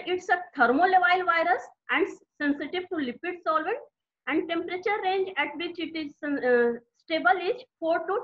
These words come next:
twenty degrees centigrade, and P H range it is, uh, stable for, at four P H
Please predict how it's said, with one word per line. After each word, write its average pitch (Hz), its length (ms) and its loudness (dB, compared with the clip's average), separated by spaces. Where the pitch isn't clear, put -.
twenty 285 320 -2
degrees 320 280 -8
centigrade, 320 680 -8
and 320 280 -2
P 339 120 0
H 403 240 -6
range 370 360 -2
it 285 120 -8
is, 311 220 -6
uh, 269 300 -4
stable 294 500 -4
for, 269 240 0
at 240 140 0
four 320 400 -4
P 349 120 -2
H 415 180 -6